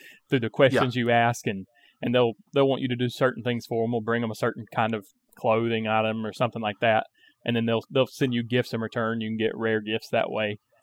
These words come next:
Speaker 1: It's, it's
Speaker 2: Sometimes,
Speaker 1: really
Speaker 2: sometimes they'll lose an item, and if you find it, you bring it to them. Uh, one of mine had a birthday party recently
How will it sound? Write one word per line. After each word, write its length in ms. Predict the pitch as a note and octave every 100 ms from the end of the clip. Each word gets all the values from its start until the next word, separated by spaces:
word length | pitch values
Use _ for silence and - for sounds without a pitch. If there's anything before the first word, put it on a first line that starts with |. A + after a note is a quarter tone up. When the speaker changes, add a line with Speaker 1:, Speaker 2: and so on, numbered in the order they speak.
| _ -
Speaker 1:
It's, 240 | A#2+ - -
it's 140 | C#3
Speaker 2:
Sometimes, 420 | D#3 E3 F3 E3+ D#3
Speaker 1:
really 80 |
Speaker 2:
sometimes 460 | C#3 E3 E3+ E3 D3+
they'll 180 | D3+ C3
lose 300 | B2+ D3 C#3+
an 120 | C#3
item, 320 | C3 C#3 C#3+
and 140 | A#2+ A#2+
if 120 | C3
you 60 | A#2
find 360 | A2+ A2+ B2
it, 100 | B2+
you 100 | A#2
bring 260 | A2 A2+ A2+
it 100 | G2
to 160 | B2 A#2+
them. 240 | A#2+ A#2+ - - - - -
Uh, 200 | A2+ G#2
one 360 | A#2 B2 D3 E3+
of 60 |
mine 180 | D3+ D#3
had 140 | D3+
a 40 | B2
birthday 560 | A#2 A#2+ C3+ - E3+ E3+
party 440 | F3+ F3+ F#3+ F#3
recently 640 | F3+ F#3+ - F3 F#3 F#3+